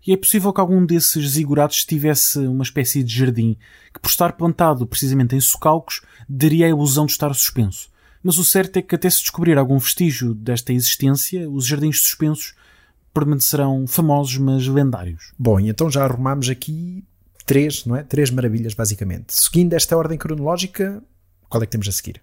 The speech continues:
Speaker 1: Do Iraque viajamos até à atual Turquia para visitar a cidade de Éfeso, o local onde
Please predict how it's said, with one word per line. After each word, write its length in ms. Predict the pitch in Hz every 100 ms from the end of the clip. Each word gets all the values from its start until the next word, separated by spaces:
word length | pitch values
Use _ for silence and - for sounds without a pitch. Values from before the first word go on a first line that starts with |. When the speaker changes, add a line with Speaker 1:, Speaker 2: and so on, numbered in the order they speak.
| _
Speaker 1:
Do 240 | 175 208
Iraque 300 | 214 202 208
viajamos 380 | 220 214 185 165
até 180 | 151 156
à 80 | 143
atual 240 | 131 131
Turquia 460 | 123 117 - 98 - -
para 160 | 131
visitar 560 | 123 135 139 143 135 127
a 60 | 127
cidade 420 | - 123 120 117
de 60 | -
Éfeso, 480 | 117 - 117 131
o 140 | 156 127
local 440 | 127 135 151 156 156
onde 300 | 170 185